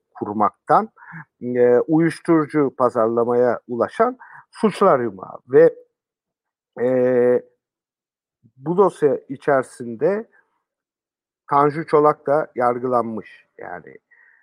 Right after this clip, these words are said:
hani bir, e, bir biçimde dosya ona da uzanmış ve hepsi serbest bırakılmış. Şimdi bu dosyada kimler var? Önemli isimler var aslında, biliyor musunuz? E, bir tanesi hiç yargılanmamış ama, e, e,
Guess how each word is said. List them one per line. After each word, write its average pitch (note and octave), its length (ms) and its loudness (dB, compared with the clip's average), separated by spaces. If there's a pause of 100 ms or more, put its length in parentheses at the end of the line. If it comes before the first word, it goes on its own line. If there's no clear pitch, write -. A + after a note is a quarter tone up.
(120)
hani G#2+ 320 -12
bir, C#3 340 -4
e, B2+ 260 -4
bir D3 180 -2
biçimde B2+ 600 0
dosya C#3+ 460 -2
ona C3+ 240 -4
da A#2+ 100 2
uzanmış A2 560 -6
ve F3 160 2
hepsi - 540 -2
serbest D3+ 580 2
bırakılmış. - 460 -8
Şimdi F3+ 380 -12
bu G#3+ 120 -4
dosyada G#3 520 0 (160)
kimler F#3+ 300 0
var? D3+ 220 0 (680)
Önemli C#4 360 -4
isimler G#3 380 -6
var C3 280 2
aslında, A2 400 -8
biliyor E3+ 220 -10
musunuz? G2 500 -14 (340)
E, C3 140 -6
bir F#3+ 80 -12
tanesi E3+ 420 -2
hiç - 140 -4
yargılanmamış C3+ 800 0
ama, C3 280 -4
e, A#2+ 320 -4
e, A2+ 560 -2